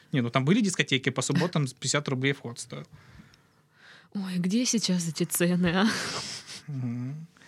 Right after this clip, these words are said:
Speaker 1: Чё там было весёлого? Да, нажрались все в хламину. Я оттягивал там пьяного вокалиста группы «Лиц».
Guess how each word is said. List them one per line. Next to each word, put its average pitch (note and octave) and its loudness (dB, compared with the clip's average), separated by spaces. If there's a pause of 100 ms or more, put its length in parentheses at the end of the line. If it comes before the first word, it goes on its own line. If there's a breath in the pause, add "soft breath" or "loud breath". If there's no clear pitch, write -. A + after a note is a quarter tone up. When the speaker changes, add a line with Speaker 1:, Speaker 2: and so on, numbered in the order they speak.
Speaker 1:
Чё F3 4
там C3+ 0
было B2 2
весёлого? A#2 -4
Да, F#3 0
нажрались D#3+ 0
все - -2
в A#2 -6
хламину. C3 2
Я A#2+ 0
оттягивал A#2 -4
там A#2+ -8 (140)
пьяного A#2 0 (520)
вокалиста B2 -2
группы B2 -2
«Лиц». D3 -4